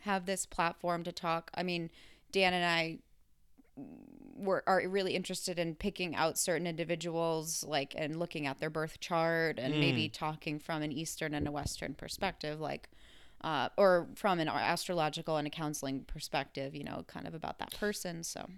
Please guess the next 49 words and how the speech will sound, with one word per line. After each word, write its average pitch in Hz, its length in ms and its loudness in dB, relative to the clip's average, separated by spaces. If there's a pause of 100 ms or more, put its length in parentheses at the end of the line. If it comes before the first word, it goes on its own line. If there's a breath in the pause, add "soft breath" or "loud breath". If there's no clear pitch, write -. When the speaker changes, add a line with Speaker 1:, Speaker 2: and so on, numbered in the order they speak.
Speaker 2:
So 147 220 2
I'm 185 120 4
not 208 200 8
a 190 40 4
licensed 170 540 2
mental 120 300 0
health 107 280 -6
counselor. 113 600 -6 (460)
Soon 214 280 8
to 175 80 4
be. 123 280 2 (340)
Speaker 1:
Yes. - 340 -4
Speaker 2:
Soon 170 280 2
to 135 60 0
be. 110 240 -2 (1400)
Speaker 1:
But 196 80 -6
tell 196 160 6
them 170 100 6
what 170 120 8
Speaker 2:
S-, - 40 2
Speaker 1:
you 165 160 2
are. - 320 -2 (100)
Speaker 2:
so 147 460 6 (140)
I'm 143 200 4
a 135 60 4
mental 131 460 4
health 123 320 4
counselor. 113 420 -6
So 156 160 2
I, 175 220 6
if 143 400 -2
you're 202 100 0
gonna 220 100 0
call 139 360 2
in, 135 320 4
you're 120 80 -4
gonna 120 180 0
ask 120 220 0
questions, 117 560 -2
call 98 340 -6
in. 98 260 -6
Like, 110 160 -6
you're 113 160 -4
gonna 104 120 -6
call 101 340 -6
my - 200 -8
cell - 280 -6
phone, - 340 -12
and - 160 -12